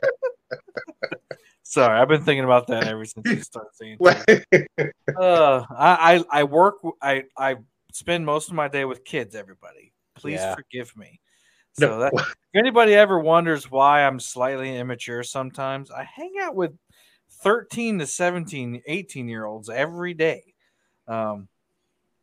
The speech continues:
Speaker 1: but anyway, so, uh, so Mike, do you have an answer? The most important thing about fishing to you?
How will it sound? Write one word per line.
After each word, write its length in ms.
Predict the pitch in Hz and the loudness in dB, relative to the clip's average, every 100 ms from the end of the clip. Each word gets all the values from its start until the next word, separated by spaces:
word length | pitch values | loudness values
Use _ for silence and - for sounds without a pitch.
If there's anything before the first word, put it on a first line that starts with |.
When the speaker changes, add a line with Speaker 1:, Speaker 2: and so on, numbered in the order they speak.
| _ - | _ -10
Speaker 1:
but 80 | 113 | -10
anyway, 220 | 95 - - - _ | -10 -20 -20 -20 _
so, 240 | - - _ _ _ _ - _ | -20 -20 _ _ _ _ -20 _
uh, 420 | 147 143 139 135 - | 4 8 8 4 0
so 180 | - 202 | -4 0
Mike, 380 | 226 190 - _ _ _ _ _ _ _ _ _ | 2 2 -2 _ _ _ _ _ _ _ _ _
do 60 | 139 | -4
you 100 | 185 | 2
have 100 | 202 | 2
an 60 | 190 | 2
answer? 320 | 190 180 110 | -2 -4 -12
The 160 | 117 131 | -8 -4
most 300 | 156 - - | -4 -4 -8
important 360 | 175 190 165 | -8 -6 -6
thing 140 | 175 170 | -8 -4
about 260 | 165 135 | -4 -4
fishing 340 | 160 156 160 127 | -6 -8 -10 -16
to 120 | 131 | -16
you? 200 | 123 107 | -14 -16